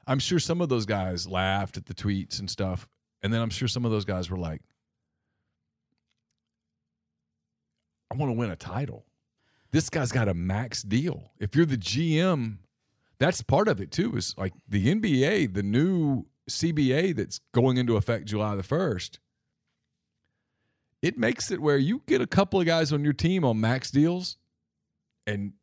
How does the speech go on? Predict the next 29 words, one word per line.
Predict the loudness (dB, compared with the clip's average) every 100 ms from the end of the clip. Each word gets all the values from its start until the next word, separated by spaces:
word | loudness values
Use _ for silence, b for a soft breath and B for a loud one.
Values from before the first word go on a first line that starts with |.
| _ _ _ _ _ _ _ -6
you're | 0 0
pretty | -2 -4 -2 2
restricted | 0 2 -2 0 0
on | 0 -2
what | 2 0 2
you | 0
can | 2 0 2
do | 4 4
to | 2 0
build | 2 2 2 2
around | 2 2 0 -2
them. | -4 -10 _ b b b
And | -4
so | 0 2 2 2 -4
you've, | -8 2 2 2 -4 -16 _ _ _ _ _
you've | 4 4 4
got | 2 0 _
two, | -2 4 4
if | 6
you're | 4 4
a | 4 2
guy, | 0 -2
a | -2
team | 2 2
that | 2
builds | 4 4 2
around | 2 2 2
two | 2
guys, | 2 2 0 -4 -8